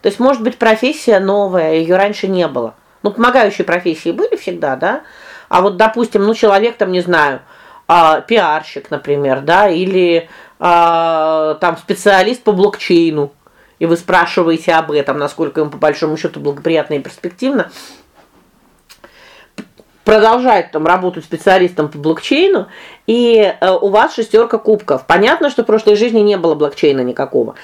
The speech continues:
но какая-то деятельность, связанная, несколько похожая, да, где будут эксплуатироваться прошложизненные навыки, она, а, она, а, а, она точно совершенно была.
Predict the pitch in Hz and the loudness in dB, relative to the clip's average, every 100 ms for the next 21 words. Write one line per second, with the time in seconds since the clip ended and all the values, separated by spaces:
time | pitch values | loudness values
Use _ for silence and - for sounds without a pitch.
0 | - - - 208 262 269 190 127 _ _ | -20 -8 0 2 2 2 0 -4 _ _
1 | 190 226 247 220 202 196 247 220 160 156 | 0 2 4 4 2 0 0 0 0 -2
2 | 156 - 208 196 170 156 143 131 127 - | -2 2 2 2 0 -2 -2 -2 -4 -10
3 | _ _ _ _ - - _ 349 214 240 | _ _ _ _ -10 -10 _ 0 2 4
4 | 269 233 190 180 180 180 - 190 165 151 | 2 0 0 0 0 0 2 2 2 0
5 | 131 135 190 254 214 196 180 190 185 - | 0 0 0 0 -2 -2 0 -2 -2 -4
6 | - 190 226 196 156 - 160 185 180 180 | 0 2 2 0 0 -8 -2 -2 0 0
7 | 180 185 226 440 392 208 175 214 349 349 | 0 2 2 0 0 -2 0 0 -2 -4
8 | - - - - - 190 190 190 190 190 | -12 -18 -18 -20 -4 0 2 2 0 -2
9 | 190 180 185 175 190 208 240 - - 196 | -2 -2 -2 -2 -2 0 0 -2 -2 -2
10 | 120 - - 214 226 - 247 - 220 - | -2 -2 0 2 0 0 -2 -2 -6 -4
11 | 175 165 - 175 180 180 165 170 131 101 | 0 0 0 -2 0 -2 0 0 0 -2